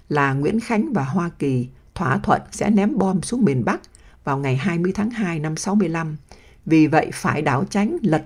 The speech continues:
Nguyễn Khánh vào ngày mười chín tháng hai năm sáu mươi lăm. Ngày mười chín tháng hai năm sáu mươi lăm, Phạm Ngọc Thảo và tướng Lâm Văn Phát đem quân và xe tăng vào chiếm trại Lê Văn Duyệt, đài phát thanh Sài Gòn,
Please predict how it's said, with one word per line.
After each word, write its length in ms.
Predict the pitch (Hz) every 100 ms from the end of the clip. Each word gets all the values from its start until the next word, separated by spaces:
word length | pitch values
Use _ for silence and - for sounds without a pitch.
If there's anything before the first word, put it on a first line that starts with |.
| 165
Nguyễn 200 | 175 -
Khánh 300 | 254 233 381 - - -
vào 180 | 170 143
ngày 200 | 139 143
mười 180 | 139 135
chín 260 | 131 202 311
tháng 140 | 311
hai 340 | 240 208 180 170
năm 200 | 165 160
sáu 200 | - 220
mươi 140 | 226
lăm. 240 | 165 165 151 - - _ - - - _ _ _ - - -
Ngày 140 | 170
mười 120 | 170
chín 180 | 170 285
tháng 140 | 339
hai 260 | 330 262 220
năm 180 | 208 208
sáu 180 | 254 262
mươi 140 | 247
lăm, 340 | 214 208 202 - - -
Phạm 340 | - 175 151
Ngọc 160 | 151 143 -
Thảo 380 | 135 123 - 214
và 120 | 139
tướng 380 | 131 175 208 285
Lâm 320 | 240 208 202
Văn 200 | 196 190
Phát 300 | - 233 339 - - - _ -
đem 240 | 202 202 202
quân 260 | - 202 202
và 160 | 180 135
xe 240 | - 202
tăng 320 | 202 196 185
vào 260 | 156 139 131
chiếm 180 | 131 202 320
trại 260 | - 170 151
Lê 140 | 180
Văn 180 | 190 175
Duyệt, 260 | 165 135 131 - _ - - -
đài 160 | 143 135
phát 180 | 202 -
thanh 200 | 226 196
Sài 200 | 156 143
Gòn, 380 | 156 135 135